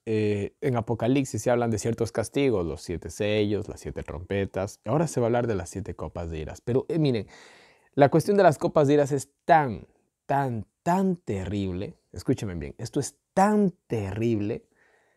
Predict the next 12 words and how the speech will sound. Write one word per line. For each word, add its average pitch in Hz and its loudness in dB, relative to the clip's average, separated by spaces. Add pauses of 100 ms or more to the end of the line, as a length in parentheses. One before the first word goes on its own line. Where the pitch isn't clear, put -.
(760)
que 120 2
hay 135 4
todo 160 2
un 160 0
capítulo 139 0
de 117 -2
preámbulo, 101 -6 (680)
eh, 85 -8
para 90 2
hablar 95 0
de 82 -4
él. 78 -8